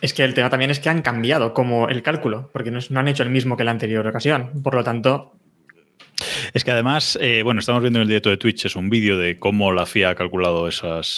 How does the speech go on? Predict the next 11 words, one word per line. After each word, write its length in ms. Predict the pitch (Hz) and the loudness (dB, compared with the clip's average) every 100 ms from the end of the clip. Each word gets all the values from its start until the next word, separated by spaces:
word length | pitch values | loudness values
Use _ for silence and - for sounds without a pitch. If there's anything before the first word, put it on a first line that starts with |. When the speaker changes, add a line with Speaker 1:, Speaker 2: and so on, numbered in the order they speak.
| - | -8
Speaker 2:
sanciones, 420 | - 85 160 139 | -10 0 2 4
un 100 | 113 | 4
vídeo 260 | 113 117 107 | 4 4 2
que 360 | 95 87 87 - | 2 2 0 -4
pusimos 340 | - 110 95 | -2 0 0
en 80 | 95 | -2
nuestro, 680 | 87 92 90 90 87 82 127 | -4 -2 2 2 0 -2 -4
eh, 200 | 98 87 | -4 -2
grupo 240 | 87 92 98 | -2 0 0
de 180 | 90 87 | 0 0
Telegram, 640 | 120 135 139 139 147 151 | 2 2 2 2 -2 -8